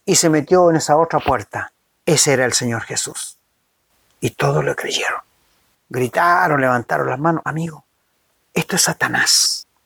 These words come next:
Esto es el diablo. Si alguien me dijera a mí: "¿Sabe usted que a-, anoche me apareció un ángel y me habló a mi corazón?", yo le diría: "Bien por usted, pero comprobémoslo por la palabra de Dios si esto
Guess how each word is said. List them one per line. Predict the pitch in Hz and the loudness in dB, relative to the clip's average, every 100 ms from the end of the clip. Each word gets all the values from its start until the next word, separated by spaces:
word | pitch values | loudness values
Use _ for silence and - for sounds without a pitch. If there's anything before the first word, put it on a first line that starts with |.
| _ - | _ -6
Esto | 220 196 | -4 -2
es | - | -2
el | 147 | -2
diablo. | 151 180 175 151 - _ _ _ _ _ _ _ _ _ | 0 0 0 -4 -10 _ _ _ _ _ _ _ _ _
Si | - 233 | -2 2
alguien | 226 294 302 269 | 4 4 4 4
me | 233 | 2
dijera | 208 175 226 | 0 0 2
a | 226 | 4
mí: | 233 202 - - | 4 2 -6 -8
"¿Sabe | - 247 262 | -2 2 2
usted | 262 - 262 214 | 2 2 -2 2
que | 233 | 4
a-, | 214 196 | 4 4
anoche | 202 254 262 262 | 2 2 2 2
me | 226 | 4
apareció | 202 190 180 - 247 | 4 4 2 4 4
un | 214 | 4
ángel | 240 277 - 277 262 - _ _ _ _ | 4 2 2 2 2 -2 _ _ _ _
y | 202 | 2
me | 202 190 | 4 4
habló | 156 196 247 262 | 4 6 6 6
a | 226 | 4
mi | 202 | 2
corazón?", | 208 180 - 262 302 349 _ _ _ _ _ _ _ _ | 0 0 2 2 2 -4 _ _ _ _ _ _ _ _
yo | 175 | 0
le | 190 180 | 2 4
diría: | 170 180 185 165 - _ | 4 4 4 2 -4 _
"Bien | - 135 190 | -4 0 0
por | - 202 | 2 0
usted, | 160 269 254 _ _ _ _ _ _ | 0 0 -2 _ _ _ _ _ _
pero | 165 147 139 | 0 2 2
comprobémoslo | 139 127 139 160 208 226 226 - _ _ _ | -2 0 2 2 2 0 0 -4 _ _ _
por | 143 | 0
la | 139 | 0
palabra | 135 143 185 208 | 0 0 2 2
de | 202 | 2
Dios | 180 202 214 | 2 0 0
si | - 190 | 0 0
esto | 180 180 185 | 0 -4 -4